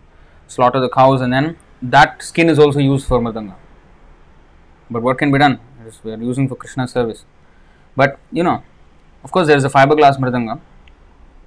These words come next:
which we also use. But then the mridanga, which is the traditional mridanga, Chaitanya Mahaprabhu was there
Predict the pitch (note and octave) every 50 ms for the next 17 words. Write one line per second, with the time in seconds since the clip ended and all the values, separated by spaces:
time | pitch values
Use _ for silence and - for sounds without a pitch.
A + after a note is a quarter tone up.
0 | _ _ _ _ _ _ - _ _ - C3 A#2+ - - B2 A#2 A#2 A#2 - A#2+
1 | A2 G#2+ A#2+ D3+ - - - - - _ - - - - - _ _ - - -
2 | - - A2+ A#2 A#2 C#3 D#3 E3+ E3+ D#3 C#3+ B2+ B2 A#2+ A#2+ A#2+ A#2+ B2 C3 C3
3 | E3 F3+ F3 F3 D3 D3 C3+ - - - - A#2+ A#2 - B2+ B2 A2+ A2 A2+ A2+
4 | - B2+ C3+ D#3 D#3 E3+ D#3+ D3 C3+ C#3 D#3 D#3+ C#3+ A#2+ G#2+ - - - - -
5 | _ - C3 B2+ D3 D#3 D3+ D3 D3 D3+ D3 D3 D3+ D3+ D3+ C#3 C3 B2 D3 D3+
6 | C3+ -